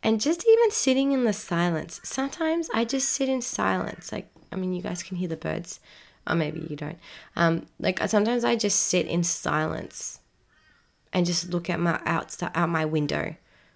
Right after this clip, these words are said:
And I don't pray anything. I don't say anything. I don't read anything. I don't write anything.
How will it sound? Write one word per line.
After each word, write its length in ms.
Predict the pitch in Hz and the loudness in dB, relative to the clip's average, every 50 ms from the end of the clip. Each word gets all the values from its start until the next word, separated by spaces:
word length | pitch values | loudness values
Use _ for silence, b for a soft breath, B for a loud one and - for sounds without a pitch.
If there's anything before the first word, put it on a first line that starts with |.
| b b b b b b b b | b b b b b b b b
And 160 | b 175 170 143 | b 0 2 4
I 140 | 156 170 | 6 6
don't 240 | 180 196 196 185 196 | 6 6 4 2 0
pray 380 | - - - 175 160 160 170 170 | -4 -6 -2 2 4 4 4 4
anything. 460 | 175 175 175 175 175 - 175 175 160 | 4 2 2 0 0 0 -2 0 0
I 100 | 151 151 | 0 0
don't 200 | 151 147 147 151 | 0 0 -2 -2
say 440 | - - - - - 160 147 151 151 | -4 -4 -4 -2 0 0 2 2 2
anything. 400 | 156 160 165 165 - 175 170 160 | 2 0 0 -2 -2 -4 -2 -2
I 100 | 156 151 | -2 -2
don't 300 | 156 151 147 143 143 143 | -2 -2 -2 -4 -4 -2
read 260 | 147 147 143 147 147 | -2 0 0 2 2
anything. 480 | 151 147 151 156 160 160 - 160 160 156 | 2 2 0 0 0 -2 -2 -2 0 0
I 80 | 151 | 0
don't 320 | 147 147 143 139 139 139 143 | -2 -2 -2 -4 -4 -4 -2
write 260 | 151 147 143 147 151 | 0 0 0 0 0
anything. 600 | 156 156 170 175 175 175 196 202 208 226 247 | 0 0 0 0 -2 -2 -4 -4 -2 -4 -4